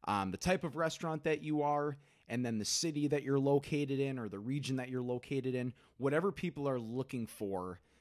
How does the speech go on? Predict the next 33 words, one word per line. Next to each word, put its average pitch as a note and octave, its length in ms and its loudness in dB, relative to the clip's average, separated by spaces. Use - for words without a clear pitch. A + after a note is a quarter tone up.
So A#2 480 0
I'm A#2+ 160 0
here A2+ 200 2
in G#2+ 140 0
Appleton. A#2+ 720 -2
Uh, G2+ 340 0
uh, A#2+ 140 -8
when, A2 460 0
when A2+ 180 -2
my G#2 120 2
wife B2+ 320 2
and B2 100 -2
I A2+ 160 0
are G#2 140 0
looking G#2+ 300 -4
for A2 120 -10
places G#2 520 -6
to A2+ 100 -4
eat, G2 340 -8
um, F#2 500 -2
it's - 200 -10
real G2 120 -4
simple. A2+ 340 -4
I F#2+ 160 -2
type G2 300 -4
in F#2 120 -4
"best F#2+ 340 -2
places A2+ 400 -2
to - 200 -10
eat G2 200 -6
in G2 120 -4
Appleton" F#2+ 500 -4
or F#2 220 -4